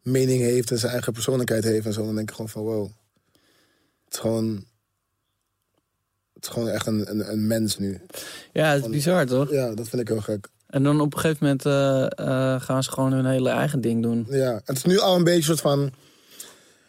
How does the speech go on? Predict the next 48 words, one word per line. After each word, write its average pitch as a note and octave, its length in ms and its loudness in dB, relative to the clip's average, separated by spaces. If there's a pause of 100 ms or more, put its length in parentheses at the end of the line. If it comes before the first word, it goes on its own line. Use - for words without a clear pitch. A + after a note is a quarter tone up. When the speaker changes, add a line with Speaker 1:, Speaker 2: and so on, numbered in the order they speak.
(600)
Speaker 1:
hij D3+ 200 4
is F3 120 2
al D3 140 4
dan, C#3+ 260 2
zeg C#3 140 -2
maar, C3 80 0
vijf C#3+ 160 2
dagen C3+ 180 2
in C3 60 2
de B2+ 60 2
week - 100 -16
is - 100 2
hij D3+ 80 2
al C3 60 2
op A#2 60 -6
school, C3+ 180 0
dus B2+ 100 -2
dan B2+ 120 2
is A#2 120 0
hij C3 80 2
al B2 120 4
opeens A#2 240 0
niet B2 100 2
meer A#2 100 0
met, A#2 320 -2 (100)
met, A#2+ 240 -2
met B2+ 120 2
Speaker 2:
Ja. D3+ 120 4
Speaker 1:
jou B2+ 140 2
of C3+ 120 0
zo. D3 380 2 (400)
En A#2+ 400 0 (260)
dus C3+ 120 0
hij C3+ 100 2
begint C#3+ 220 2
al C3+ 120 4
zijn - 120 2
eigen C3+ 220 4
leven, C3 280 4
zeg C3+ 120 0
maar, B2 80 2
nu C3+ 180 4
te C3 120 0
krijgen C3 400 0
echt. - 360 -4 (280)
Want, A#2+ 260 -2
eh, - 260 -6
eh, F#2+ 80 -6